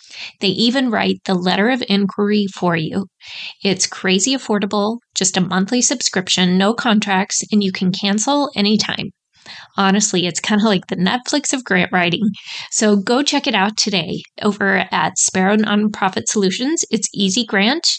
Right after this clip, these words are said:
You can just go to my easy grant dot com. All right. So one thing that I keep hearing a lot about is A I tools. And of course, the whole artificial intelligence conversation,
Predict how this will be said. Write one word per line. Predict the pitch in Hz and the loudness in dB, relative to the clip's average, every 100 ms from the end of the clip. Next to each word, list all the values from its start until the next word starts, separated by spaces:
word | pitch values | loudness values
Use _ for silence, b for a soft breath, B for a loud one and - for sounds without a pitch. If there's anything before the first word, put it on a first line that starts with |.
| - | -2
You | 208 | -2
can | 208 196 | 2 2
just | 196 - | 2 2
go | 196 | 0
to | 185 - 180 | 0 0 0
my | 180 196 190 208 240 262 - | 2 2 2 2 0 -2 -2
easy | 208 196 233 220 | 0 0 0 0
grant | 185 175 190 269 - - _ - | 0 2 0 0 -4 -6 _ -4
dot | 196 180 220 - | 0 2 0 -2
com. | - 190 - 196 - _ _ _ B B B B B B B | -2 -2 0 -2 -4 _ _ _ B B B B B B B
All | 240 | 0
right. | 262 247 208 - 226 | 2 2 0 -4 -2
So | - 220 220 208 | 2 4 4 2
one | 190 208 226 330 415 | -2 0 2 2 2
thing | 370 277 | 2 2
that | 247 - | 2 0
I | 202 190 - | 0 0 0
keep | 254 - | -2 0
hearing | 214 214 247 | 0 2 4
a | 277 | 2
lot | 196 226 | 2 0
about | 220 185 175 190 185 - B B B - | 0 0 0 -2 -2 -6 B B B -2
is | 220 214 202 190 190 | 2 4 2 0 -2
A | 208 226 233 | 0 2 2
I | 190 190 | 0 -2
tools. | - 185 185 196 - - | -2 0 2 0 0 0
And | 208 180 | 0 0
of | 185 | -4
course, | - 214 196 | -2 0 0
the | - 190 - | 0 -4 0
whole | 214 233 226 233 | 2 4 4 2
artificial | 202 202 190 202 - 190 | 0 0 0 -2 0 0
intelligence | 180 214 196 196 196 185 | 0 2 2 2 0 -2
conversation, | - 196 196 202 - 190 190 202 190 190 | -2 0 0 2 2 2 2 2 2 2